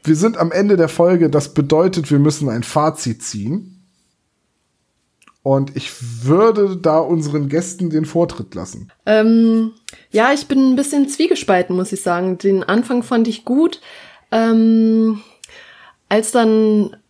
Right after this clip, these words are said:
Speaker 2: ziemlich sicher war, dass Norton dahinter steckt, fand ich's dann ein bisschen langweilig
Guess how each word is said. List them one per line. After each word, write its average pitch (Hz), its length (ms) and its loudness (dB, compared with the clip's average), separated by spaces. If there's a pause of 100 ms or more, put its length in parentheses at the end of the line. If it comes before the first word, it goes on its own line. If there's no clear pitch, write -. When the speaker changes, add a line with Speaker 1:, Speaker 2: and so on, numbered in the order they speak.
(140)
Speaker 2:
ziemlich 247 400 0
sicher 247 340 0
war, 214 180 2
dass 202 200 -2
Norton 220 340 2
dahinter 220 380 0
steckt, 214 280 -2
fand 202 200 0
ich's 202 200 0
dann 185 540 2
ein 180 40 -8
bisschen 202 380 2
langweilig 165 920 0